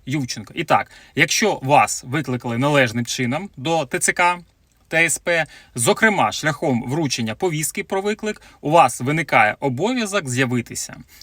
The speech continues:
У разі неприбуття штраф, також, е, спроба приводу через, е, поліцію до Т Ц К. Поважні причини неприбуття до територіальних центрів к-, комплектування.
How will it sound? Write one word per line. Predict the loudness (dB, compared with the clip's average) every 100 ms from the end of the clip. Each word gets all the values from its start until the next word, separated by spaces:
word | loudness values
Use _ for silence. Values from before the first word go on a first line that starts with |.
| -4
У | 4
разі | 4 4 0 -2
неприбуття | 2 2 2 -2 -4 0 2 2 -4
штраф, | -10 -2 4 6 4 -2 -20 _ _
також, | -8 -4 -2 -2 -2
е, | -2 -2
спроба | 0 2 4 2
приводу | 2 0 0 0 -4
через, | 0 0 2 0 -2 -2
е, | 0 0 -2 -4
поліцію | -4 -4 -4 -10 -10 -14 -16 -4
до | 0 2
Т | 0
Ц | -4 -4
К. | -4 -6 -10 -20 -20 -20 _ -20 -20 _
Поважні | 4 8 6 6 -2 -4 -6 _ _ _ _
причини | -2 0 2 2 0
неприбуття | 0 0 -2 0 0 0 -2
до | 0 2 2
територіальних | _ 0 0 4 2 2 0
центрів | 0 0 -4
к-, | -8 -2
комплектування. | -2 0 -2 -2 0 0 0 -4 -4 -6